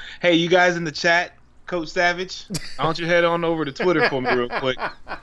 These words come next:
Speaker 1: I need somebody to verify this live and in real time
Speaker 2: No,
Speaker 1: just to
Speaker 2: go
Speaker 1: make
Speaker 2: ahead,
Speaker 1: sure.
Speaker 2: go ahead and post it. I'll show it on the camera right
Speaker 1: No,
Speaker 2: now,
Speaker 1: it's,
Speaker 2: yo. Go ahead,
Speaker 1: it's
Speaker 2: show
Speaker 1: not
Speaker 2: me
Speaker 1: big.
Speaker 2: with
Speaker 1: It's
Speaker 2: no
Speaker 1: not a,
Speaker 2: beard and the U P S
Speaker 1: not
Speaker 2: outfit.
Speaker 1: big.
Speaker 2: You talking about that
Speaker 1: Not
Speaker 2: side
Speaker 1: big.
Speaker 2: angle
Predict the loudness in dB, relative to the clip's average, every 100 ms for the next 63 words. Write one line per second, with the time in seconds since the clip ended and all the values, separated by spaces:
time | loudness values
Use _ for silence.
0 | -16 -18 -10 -10 -8 0 0 2 0 2
1 | 2 2 0 2 2 4 2 2 2 -2
2 | 2 4 4 2 -2 -4 -2 -2 -2 -2
3 | 0 0 2 2 6 6 6 2 0 2
4 | 2 2 0 -2 -2 -2 -2 -2 -2 0
5 | 0 0 0 -4 -6 -6 -4 -4 -2 0
6 | 0 0 -2 -4 0 2 2 0 2 2
7 | 2 -2 -10 -18 -8 -4 -2 2 4 4
8 | 4 2 0 -2 -4 -6 -6 -10 -8 -4
9 | -4 -4 -4 -4 -6 -6 -6 -2 0 2
10 | 0 0 -2 0 4 6 4 2 -2 -2
11 | -2 -4 -4